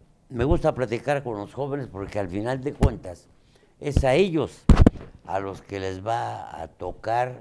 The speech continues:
el resultado de todas las reformas que, que se han hecho. ¿Cómo estás, Miguel?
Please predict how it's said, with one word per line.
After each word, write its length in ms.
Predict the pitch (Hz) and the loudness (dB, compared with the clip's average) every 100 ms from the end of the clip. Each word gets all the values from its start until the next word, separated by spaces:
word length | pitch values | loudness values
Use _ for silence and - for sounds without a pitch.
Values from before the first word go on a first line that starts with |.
| - - - _ _ _ _ - _ _ - | 8 8 -6 _ _ _ _ -20 _ _ -6
el 160 | 95 | -2
resultado 840 | 98 98 107 101 - 113 107 120 104 | -2 -2 -6 -8 -2 -2 0 -4 -6
de 220 | 85 78 | -6 -8
todas 680 | - - 113 107 95 104 90 | -10 -10 -4 -4 -2 -6 -6
las 240 | 87 78 | -8 -8
reformas 960 | 78 71 92 95 95 90 85 76 - _ _ _ _ _ | -10 -10 -8 -6 -6 -8 -12 -14 -20 _ _ _ _ _
que, 320 | - 85 82 - | -8 -6 -6 -6
que 100 | 95 | -4
se 180 | - 117 | 4 4
han 120 | 117 | 2
hecho. 320 | 135 - - - - _ _ _ - - - - - - | -4 -8 -18 -20 -20 _ _ _ -20 -20 -20 -20 -20 -4
¿Cómo 180 | 147 139 | -2 0
estás, 440 | 139 131 117 95 | 4 4 4 0
Miguel? 360 | 90 85 76 | -4 -4 -4